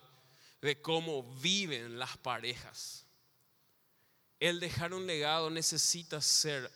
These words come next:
algo intencional en nosotros. Las siguientes generaciones necesitan mejorar y no corromperse. En el libro de Jueces vemos que dice que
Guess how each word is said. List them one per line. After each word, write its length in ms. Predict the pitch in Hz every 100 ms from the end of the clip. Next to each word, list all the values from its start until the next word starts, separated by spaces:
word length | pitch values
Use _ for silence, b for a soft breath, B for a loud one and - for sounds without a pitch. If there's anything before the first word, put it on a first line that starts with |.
| - -
algo 380 | 139 147 151
intencional 840 | 151 147 151 151 147 139 127 127 135
en 180 | 139 131
nosotros. 520 | 113 - 110 - -
Las 160 | 139 147
siguientes 560 | 143 139 147 156 160
generaciones 720 | 165 156 160 156 135 143 143 147
necesitan 640 | 143 143 135 135 147 151
mejorar 600 | 156 151 143 123 127 131 B B -
y 120 | 135
no 220 | 131 147
corromperse. 920 | 165 156 156 143 123 160 160 147 - - - - _ b b b b b _ _ _ _ _ _ -
En 120 | 147
el 120 | 160 147
libro 260 | 165 175
de 80 | 175
Jueces 540 | - 151 147 156 156
vemos 400 | 143 143 156 151 - B B B -
que 280 | 160 147 - - - - _ _
dice 380 | 135 165 180 175
que 240 | 175 170